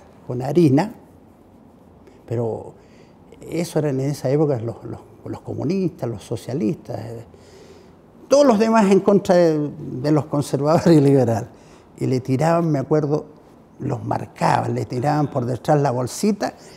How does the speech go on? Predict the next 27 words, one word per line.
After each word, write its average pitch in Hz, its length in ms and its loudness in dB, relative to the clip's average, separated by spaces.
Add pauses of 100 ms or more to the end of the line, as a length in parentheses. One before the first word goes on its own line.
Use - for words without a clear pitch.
(140)
y 135 120 0
les 131 140 -2
caía 139 400 4
la 131 140 6
harina. 123 320 0
Entonces, 170 380 -2 (1400)
porque 139 200 -2
les 117 100 -4
pasaban 143 480 0
el 117 140 -4
voto, 165 280 -4
si - 140 -8
no 123 320 -4
es, 147 140 -4 (240)
si - 60 -6
después 131 260 -4
ha 180 40 -4
tenido 190 300 -2
progresos 156 500 -4
también. 120 380 -8 (560)
Los 131 160 -4
votos 170 260 2
eran, 139 240 -2 (720)
se - 180 -8
los 113 200 -6
daban 160 360 2
marcados. 120 600 0